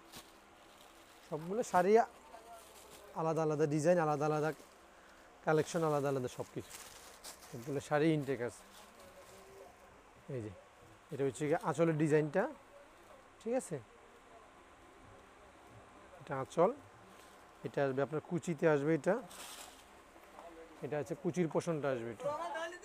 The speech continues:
কুচির পোষণটা আসবে এটা, ঠিক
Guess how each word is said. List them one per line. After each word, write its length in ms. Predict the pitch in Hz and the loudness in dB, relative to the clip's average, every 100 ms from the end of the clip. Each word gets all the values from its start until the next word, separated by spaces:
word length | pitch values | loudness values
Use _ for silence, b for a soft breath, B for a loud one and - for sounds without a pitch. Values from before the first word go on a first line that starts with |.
| - - | -18 -8
কুচির 280 | 160 - 143 156 | -6 -4 -4 -2
পোষণটা 340 | 143 139 131 127 | -4 -4 -4 -4
আসবে 160 | 120 127 | -6 -8
এটা, 140 | 131 220 330 - - - 679 - - 622 - - 294 294 - - - - - 294 294 294 285 - 277 269 - - - - - - | -8 -10 -10 -16 -18 -18 -16 -16 -18 -20 -20 -20 -20 -20 -20 -20 -20 -20 -20 -20 -20 -20 -20 -20 -20 -20 -20 -20 -20 -20 -20 -16
ঠিক 120 | - | -8